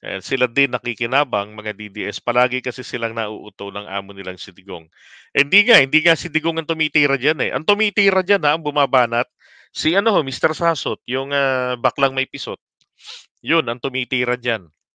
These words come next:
Hmm. Ah, as if naman eh, sasabihin pa, "Pag-aaksaya sa pera ng taong bayan," sabi ng ibang mga D B S, yung mga ibang, ah, bobo supporters.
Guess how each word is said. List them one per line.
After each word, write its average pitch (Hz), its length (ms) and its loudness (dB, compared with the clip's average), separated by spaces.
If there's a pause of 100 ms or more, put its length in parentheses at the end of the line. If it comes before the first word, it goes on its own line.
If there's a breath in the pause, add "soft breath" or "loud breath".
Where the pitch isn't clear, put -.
(600)
Hmm. - 200 -20 (360)
Ah, 143 200 2
as - 200 0
if - 200 0
naman 185 320 6
eh, 160 240 0
sasabihin 143 480 0
pa, 160 120 -2 (280 loud breath)
"Pag-aaksaya 214 640 6
sa 233 160 -4
pera 233 240 4
ng 220 140 2
taong 214 260 4
bayan," 196 300 2
sabi 139 260 4
ng 139 120 -4
ibang 135 200 0
mga 131 180 -2
D 123 140 -12
B 113 80 -12 (160)
S, - 320 -8 (440 soft breath)
yung 117 140 -12
mga 127 220 -2
ibang, 127 240 0
ah, 120 460 -4
bobo 117 260 -4
supporters. - 840 -8